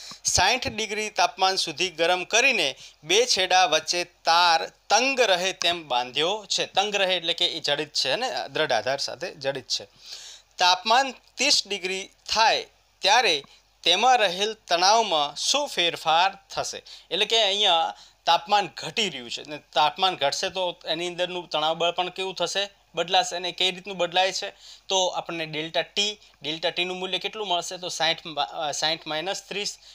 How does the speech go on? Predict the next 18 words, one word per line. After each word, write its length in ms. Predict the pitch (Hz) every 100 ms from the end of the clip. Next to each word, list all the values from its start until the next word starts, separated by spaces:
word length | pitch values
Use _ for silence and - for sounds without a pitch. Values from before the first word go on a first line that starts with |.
| _
એટલે 220 | 135 - 151
એ 40 | -
આપણને 320 | 135 135 147 131
ત્રીસ 280 | 180 202
મળી 180 | 202 190
જશે. 360 | 185 185 185 185 _ _ -
અચ્છા, 200 | - -
તેના 240 | 123 170 196
તણાવમાં 440 | 185 170 196 208
શું 240 | 196 285 302
ફેરફાર? 420 | 214 190 165 139
આપણને 320 | 143 170 165 - - -
તણાવમાં 340 | 160 190 214
થતો 240 | 196 185
ફેરફારની 540 | - 156 143 170 165 156
વાત 240 | 143 143
કરી 400 | 143 135 175 247 - -
છે. 100 | 135